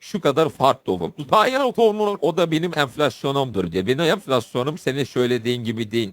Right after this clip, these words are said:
H H." Emekliye konuşuyor bu giderim. Zaten yasa açık. Her yıl ve Ocak, Ocak ve Temmuz ayında bir önceki altı ayın enflasyonu kadar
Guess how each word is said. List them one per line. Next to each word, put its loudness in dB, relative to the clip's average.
H 0
H." -4
Emekliye 0
konuşuyor -2
bu -2
giderim. 0
Zaten 0
yasa 2
açık. 0
Her 4
yıl -4
ve 4
Ocak, 0
Ocak 0
ve -2
Temmuz -2
ayında 2
bir -2
önceki 0
altı 2
ayın 0
enflasyonu 0
kadar 2